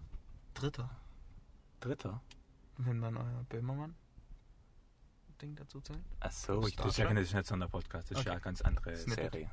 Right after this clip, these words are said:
Speaker 2: Das ist ja
Speaker 1: Also.
Speaker 2: ganz andere, ganz andere, ganz anderes Format.
Speaker 1: Also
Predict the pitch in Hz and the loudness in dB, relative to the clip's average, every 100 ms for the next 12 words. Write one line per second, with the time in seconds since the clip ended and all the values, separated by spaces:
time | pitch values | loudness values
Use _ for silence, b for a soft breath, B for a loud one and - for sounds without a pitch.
0 | - - 98 87 85 - 87 87 85 87 | -6 -2 0 0 0 -2 -2 -2 -2 -4
1 | 82 78 87 92 92 - - - 85 92 | -8 -8 -8 -8 -8 -10 -12 -6 -2 0
2 | 92 92 76 78 - B B B B B | 2 2 4 2 2 B B B B B
3 | B - | B -16